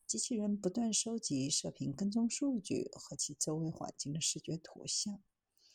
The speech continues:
机器人必须在每个时间点决定考虑哪些流更重要，这不仅是眼手协调，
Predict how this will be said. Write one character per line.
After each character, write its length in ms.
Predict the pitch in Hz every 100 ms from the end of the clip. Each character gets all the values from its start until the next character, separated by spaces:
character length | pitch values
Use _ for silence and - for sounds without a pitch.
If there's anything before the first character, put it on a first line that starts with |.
| - - - - - -
机 160 | -
器 200 | 277 -
人 260 | 196 190 196
必 100 | 233
须 160 | -
在 200 | 240 254
每 200 | 226 165
个 140 | - 208
时 140 | -
间 240 | - 233 247
点 280 | 160 - -
决 160 | - 139
定 240 | 156 151
考 200 | 151 -
虑 160 | - 165
哪 100 | 165
些 240 | 160 -
流 300 | 202 151 131
更 260 | - 233 214
重 220 | - -
要， 240 | - - - _ _
这 120 | -
不 120 | 156 -
仅 280 | - - - _
是 180 | - 147
眼 340 | 143 135 -
手 280 | 202 - 175
协 200 | - -
调， 320 | - - -